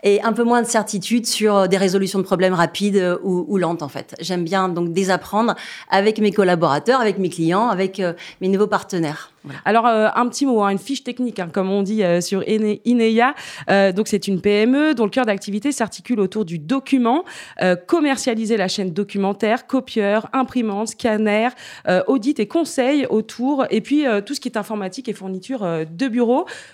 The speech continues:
Speaker 2: En quelques chiffres, vous êtes situé, euh, rue de Lisbonne à Paris, à peu près quatre-vingt-dix collaborateurs et un chiffre d'affaires d'environ
Speaker 1: Soixante millions.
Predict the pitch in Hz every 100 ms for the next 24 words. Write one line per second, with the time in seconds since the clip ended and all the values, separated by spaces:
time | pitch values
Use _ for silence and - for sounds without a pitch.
0 | _ 262 269 285 285 262 269 208 220 220
1 | 214 214 226 208 170 156 160 285 247 180
2 | 180 165 - 262 269 349 - - - -
3 | - 185 220 - 233 214 208 202 294 302
4 | 277 247 226 214 214 208 208 208 202 196
5 | 190 277 - 233 202 202 185 247 254 285
6 | 294 - 233 240 233 226 247 240 240 247
7 | 254 233 240 247 254 262 277 233 226 247
8 | - 180 160